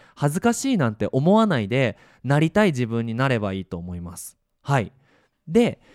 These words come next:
えーと、二つ目のポイントなんだけども、さっきも言った、あの、アイデンティティ、自分らしさって、その自分で決めるものってよりも、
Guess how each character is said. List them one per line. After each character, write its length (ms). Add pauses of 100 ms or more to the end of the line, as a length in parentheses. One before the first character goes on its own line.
(100)
え 160
ー 20
と、 120
二 240
つ 160
目 120
の 120
ポ 240
イ 80
ン 80
ト 140
な 160
ん 80
だ 100
け 120
ど 120
も、 320 (180)
さ 180
っ 60 (100)
き 120
も 120
言 100
っ 20
た、 440 (220)
あ 180
の、 340 (800)
ア 120
イ 80
デ 120
ン 80
テ 80
ィ 40
テ 100
ィ、 140 (180)
自 140
分 260
ら 140
し 40
さ 140
っ 80
て、 460 (220)
そ 100
の 140
自 200
分 300
で 140
決 200
め 160
る 120
も 160
の 100
っ 100
て 160
よ 120
り 100
も、 320